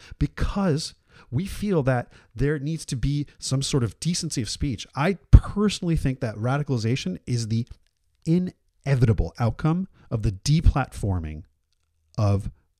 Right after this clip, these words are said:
right voices. And like I said, I don't, I hate that I keep having to repeat this. I am not a right-wing person. I'm not a left-wing person. I just, I just, I'm a free speech absolutist.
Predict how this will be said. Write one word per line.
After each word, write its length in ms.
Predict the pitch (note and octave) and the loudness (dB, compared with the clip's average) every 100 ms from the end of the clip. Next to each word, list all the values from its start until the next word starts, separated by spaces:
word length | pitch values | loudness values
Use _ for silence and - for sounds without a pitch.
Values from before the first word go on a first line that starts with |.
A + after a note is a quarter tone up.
| _ _ - | _ _ -4
right 300 | F#2+ F2 - - | -2 -2 -4 -8
voices. 560 | F2 D2+ - - - - _ _ - | -4 -4 -6 -10 -12 -14 _ _ -4
And 400 | G2+ F2+ F2 E2+ - - | -2 0 -2 -6 -8 -4
like 80 | A2 | -4
I 40 | |
said, 320 | - A#2 E2 - | 2 0 0 -4
I 60 | A2 | -4
don't, 100 | B2 | 2
I 80 | C3 | 2
hate 300 | B2 - G3+ | 4 6 6
that 100 | D#3+ | 4
I 100 | D3 | 0
keep 220 | - F3+ | 0 8
having 160 | E3 C3+ | 8 8
to 60 | G#2+ | 0
repeat 280 | - C#3+ | -2 -4
this. 160 | E2+ - - - - | -6 -10 -14 -20 -4
I 60 | A#2 | -2
am 200 | F#2 F2 | 0 -2
not 300 | F#2+ A2+ - | -2 -4 -2
a 60 | G#2 | -2
right-wing 340 | F#2 F2 F2 | -2 -4 -8
person. 420 | E2+ G2+ - C#3 D3 - | -4 -4 -2 -4 -6 -10
I'm 160 | F2 | -8
not 160 | F2+ G#2 | -6 -4
a 60 | |
left-wing 300 | G#2 G2+ G2 | -4 -6 -6
person. 280 | - G2+ - - | -4 -4 -6 -8
I 80 | G2+ | -8
just, 220 | A#2 - - - - - | -8 -12 -16 -20 -20 -12
I 240 | F#2+ F#2+ - _ - | -6 -6 -6 _ -8
just, 240 | A2+ - | -6 -4
I'm 120 | A#2+ | -4
a 40 | F#2+ | -2
free 440 | - - A2 G#2+ - | -4 0 0 0 -6
speech 460 | - - F#2 - - - | -10 -4 -4 -6 -10 -8
absolutist. 720 | G2 - F2 E2 D#2 D#2+ - | -4 -4 -4 -6 -8 -12 -14